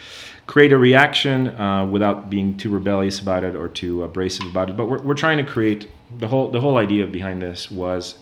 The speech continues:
to start broadcasting, um, a,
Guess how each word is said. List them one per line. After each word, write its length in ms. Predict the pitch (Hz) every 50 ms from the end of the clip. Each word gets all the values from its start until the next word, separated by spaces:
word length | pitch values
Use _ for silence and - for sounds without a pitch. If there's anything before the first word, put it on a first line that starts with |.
| _ _ _ _ _ _ _ _ _ _ _ _ _ _ _ _ _ _ _ _
to 280 | - - 104 95 95 92
start 440 | 92 - - 123 120 123 113 101 104
broadcasting, 880 | 107 104 101 107 104 - 117 98 92 87 - - 101 95 92 90 90 - - -
um, 420 | 92 87 85 85 82 82 82 82 82 85 - _ _ - - _ - - _ _ _ -
a, 180 | 78 73 69